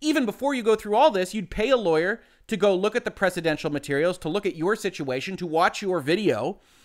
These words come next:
and to put together a brief for you on exactly what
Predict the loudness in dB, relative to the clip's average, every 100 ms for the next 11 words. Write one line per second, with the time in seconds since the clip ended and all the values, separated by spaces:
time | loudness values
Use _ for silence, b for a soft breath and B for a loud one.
0 | b b 0 2 0 -2 -2 -4 0 2
1 | 4 2 0 -2 -4 -8 -20 -6 -2 0
2 | -2 -10 b b b 0 0 0 2 2
3 | 2 -8 -2 6 6 4